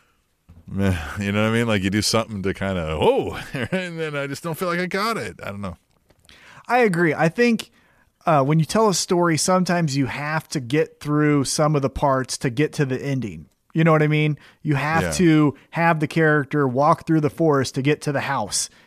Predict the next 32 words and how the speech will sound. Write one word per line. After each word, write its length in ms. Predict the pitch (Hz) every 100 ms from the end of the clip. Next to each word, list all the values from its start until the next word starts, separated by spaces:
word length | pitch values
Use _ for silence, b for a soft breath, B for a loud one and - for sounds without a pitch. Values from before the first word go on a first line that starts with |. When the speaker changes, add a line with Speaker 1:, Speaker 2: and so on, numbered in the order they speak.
| b
Speaker 2:
And 160 | 160 151
maybe 240 | 160 160
that's 240 | 147 156 -
not 160 | 151
the 80 | -
most 200 | 156 135
entertaining 480 | 165 147 165 156 131
part, 360 | 156 165 135 135
but 260 | 135 131
they 100 | 147
can't 240 | - 170 139
just 160 | 135 -
teleport 600 | 170 156 - 139 131 -
to 80 | 139
the 120 | 123
house. 420 | 170 147 127 - b b
They 80 | 147
have 160 | 147
to 80 | 139
walk, 400 | 131 139 101 -
right? 300 | 143 165 165 b b b -
And 100 | 170
so 80 | 180
that's 240 | 214 -
what 100 | 220
I 80 | 180
felt 160 | 185 156
like 140 | 151
this 160 | 160 -
match 300 | 151 135 -
did, 240 | 143 147 233
is 200 | 220